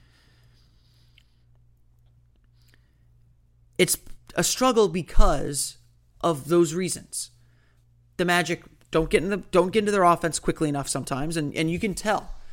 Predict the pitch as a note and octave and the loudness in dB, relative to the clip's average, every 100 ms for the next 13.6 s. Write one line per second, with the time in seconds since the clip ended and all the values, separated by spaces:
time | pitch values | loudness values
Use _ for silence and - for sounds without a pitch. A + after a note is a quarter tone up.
0 | - - - E3+ E3+ - - E3 F3+ E3+ | -18 -14 -2 4 4 2 0 0 0 0
1 | E3+ F#3+ G3 D#3+ D3+ C#3+ D3 D3 C#3 - | -2 -2 -4 -6 -4 -2 -2 -2 -6 -10
2 | - _ _ - _ - G#3 F#3 G#3 F3 | -20 _ _ -20 _ 0 0 0 -4 -4
3 | F#3 D#3+ F#3 - E3+ F3 E3+ D#3+ - D#3 | -4 0 0 2 2 2 2 -2 -2 -6
4 | - - D3 - G#3 G3 F3+ F#3 - - | -6 -12 -12 -8 -4 -2 0 0 -2 -2
5 | F3 D#3 D#3 C#3+ - - - _ _ _ | -2 -2 -6 -6 -8 -14 -20 _ _ _
6 | _ _ - G#3+ A3 G3+ - A3 G3+ F#3+ | _ _ -4 -2 -2 -4 -2 -2 -2 -2
7 | D#3 - - - D3+ F3 - - F3+ - | -4 -8 -16 -6 0 2 2 0 0 -2
8 | D#3+ F3 E3 E3+ D#3+ - E3 D3 E3 - | -2 -2 -2 -6 -10 -10 -10 -10 -10 -8
9 | E3+ D#3+ C3+ - - - - - - - | -8 -8 -10 -14 -20 -20 -20 -12 -12 -12
10 | - _ _ _ _ _ _ _ _ _ | -20 _ _ _ _ _ _ _ _ _
11 | _ - F3+ G3+ B3 A3+ G#3+ _ _ - | _ -10 -4 2 2 2 -2 _ _ -6
12 | F#3+ G3+ G3 G3+ G3 F#3 F3 E3 E3+ E3+ | -2 -2 -2 -4 -4 -4 -6 -4 -2 -4
13 | D3 C3 - - - - | -4 -6 -6 -8 -12 -20